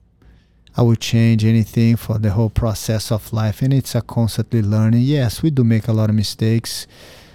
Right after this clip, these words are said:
but I think the, the key thing is when we make mistakes or when we fail, we have to learn from. This is the key thing. It's not keep making the same mistake. No, we fail a lot in life,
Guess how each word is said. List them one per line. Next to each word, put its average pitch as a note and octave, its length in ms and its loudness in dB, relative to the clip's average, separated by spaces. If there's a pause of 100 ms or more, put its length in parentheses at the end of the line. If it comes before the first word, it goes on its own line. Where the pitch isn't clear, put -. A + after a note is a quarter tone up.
(200)
but A#2+ 120 0
I B2 80 2
think D3 240 0
the, B2 200 2 (120)
the G#2+ 160 -4
key D#3 220 2
thing C3 340 0
is A2+ 460 -2
when A2+ 260 -2
we B2+ 80 4
make B2+ 260 2
mistakes B2 560 0
or A2 60 -2
when A2+ 240 2
we A#2+ 100 2
fail, B2 600 0 (960)
we A#2 140 -2
have A#2+ 300 0
to - 100 -4
learn A2 300 2
from. G#2 380 -6 (260)
This A#2 240 -4
is A2+ 100 -2
the G#2 100 -2
key - 220 -2
thing. G#2 360 -8 (300)
It's G#2 160 -6
not A2+ 680 -2 (680)
keep B2+ 220 0
making A2+ 400 2
the G#2+ 100 0
same G#2+ 240 0
mistake. A2 400 -2
No, B2+ 380 -2
we C3+ 180 2
fail C3 400 2
a - 20 2
lot A2+ 240 2
in G#2+ 140 2
life, A2+ 600 0